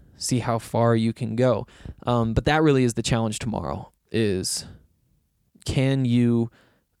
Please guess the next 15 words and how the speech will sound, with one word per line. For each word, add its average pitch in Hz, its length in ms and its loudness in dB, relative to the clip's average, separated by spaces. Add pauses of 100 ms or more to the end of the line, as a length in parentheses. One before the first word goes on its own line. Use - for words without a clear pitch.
(140)
stop - 800 -2 (800)
turning 117 300 0
the 113 60 0
ball 104 240 2
over 104 220 -2
so 98 240 -4
much? 82 380 -10 (380)
Can 143 200 0
you 147 60 0
get 151 160 0
this 160 120 0
offense 135 400 0
into 135 200 2
a 104 60 0
rhythm? 113 420 -2